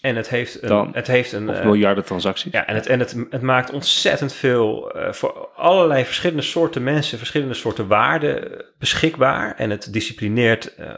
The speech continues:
Speaker 1: onze centrale banken en onze overheden die surf-, willen surveilleren. En verzint allemaal maar allemaal dat soort. Ja, zeg ik, "Nou ja, dan mag het misschien zelf nog wel meer gebruiken." Weet je wel? Dus dit, da-, daar hangt het heel erg van af. En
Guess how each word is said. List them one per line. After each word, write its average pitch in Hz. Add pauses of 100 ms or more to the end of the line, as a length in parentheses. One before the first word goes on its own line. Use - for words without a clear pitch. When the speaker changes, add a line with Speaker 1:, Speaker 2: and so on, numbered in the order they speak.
Speaker 1:
onze 101
centrale 120
banken 147
en 117 (240)
onze -
overheden 123
die 107
surf-, 110
willen 110
surveilleren. 131
En 117
verzint 139
allemaal 139
maar 131
allemaal 156
dat 170
soort. 131 (280)
Ja, -
zeg 110
ik, 107
"Nou 110
ja, 110
dan 110
mag 123
het 135
misschien -
zelf 147
nog 147
wel 156
meer 240
gebruiken." 165 (100)
Weet 101
je 127
wel? 160 (180)
Dus 147
dit, 151
da-, -
daar 175
hangt 208
het 151
heel 165
erg 127
van 117
af. 131 (360)
En 123